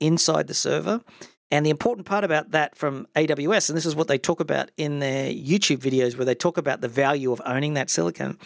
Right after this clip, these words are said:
is that that asic is actually a computer inside the computer. When A W S bare metal boots, it actually boots the nic first.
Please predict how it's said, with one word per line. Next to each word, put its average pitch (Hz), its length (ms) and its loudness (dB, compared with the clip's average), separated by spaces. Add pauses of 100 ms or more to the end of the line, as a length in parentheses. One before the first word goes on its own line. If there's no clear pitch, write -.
(380)
is 151 160 2
that 170 160 0
that 214 220 0 (120)
asic 165 420 -2
is 143 220 -6
actually 170 300 0
a 135 60 0
computer 147 420 0
inside 139 300 0
the 147 40 -10
computer. - 520 -6 (640)
When 175 340 4
A 156 120 4
W 160 300 0
S 139 140 -2
bare 151 340 0
metal 147 260 2
boots, 147 400 0
it 123 80 -12
actually 175 320 0
boots 165 440 -2
the 139 100 -6
nic 160 380 0
first. - 640 -2